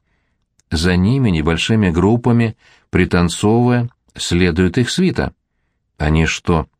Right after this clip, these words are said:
забыли про нас?» — тихо спрашивает Тео. «Нет», — отвечает Том и показывает на двух мужчин, которые направляются прямо к ним.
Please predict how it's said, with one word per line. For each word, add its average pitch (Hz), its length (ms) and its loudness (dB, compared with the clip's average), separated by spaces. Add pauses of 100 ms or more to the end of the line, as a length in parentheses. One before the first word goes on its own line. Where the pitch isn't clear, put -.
(140)
забыли 78 520 0
про 165 220 0
нас?» — 90 320 -4 (360)
тихо 90 300 -2
спрашивает 87 640 -2
Тео. 90 380 0 (580)
«Нет», — 92 460 0 (440)
отвечает 90 640 -2
Том 113 340 2 (480)
и 80 120 2
показывает 92 640 0
на 90 100 2
двух 87 280 0
мужчин, 113 540 0 (340)
которые 85 320 0
направляются 92 640 0
прямо 98 340 0
к - 100 -6
ним. 78 260 0